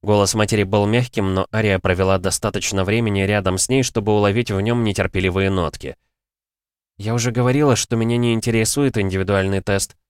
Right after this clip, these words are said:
сухо ответила она, наблюдая за происходящими огнями другого спутника, движущегося по более высокой орбите. «Меня устраивает и государственный экзамен».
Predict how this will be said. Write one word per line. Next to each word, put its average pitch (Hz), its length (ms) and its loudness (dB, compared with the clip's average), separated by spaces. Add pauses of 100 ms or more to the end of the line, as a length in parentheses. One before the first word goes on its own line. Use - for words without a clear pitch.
(320)
сухо 98 360 -2
ответила 92 480 0
она, 104 180 0
наблюдая 90 520 0
за 82 120 -6
происходящими 85 760 -4
огнями 87 440 -2
другого 85 460 -2
спутника, 92 680 -4
движущегося 82 760 -4
по 82 120 -2
более 85 300 -2
высокой 82 440 -4
орбите. 85 600 -4 (640)
«Меня 120 240 0
устраивает 123 600 0
и 120 60 -2
государственный 104 800 -2
экзамен». 82 400 -4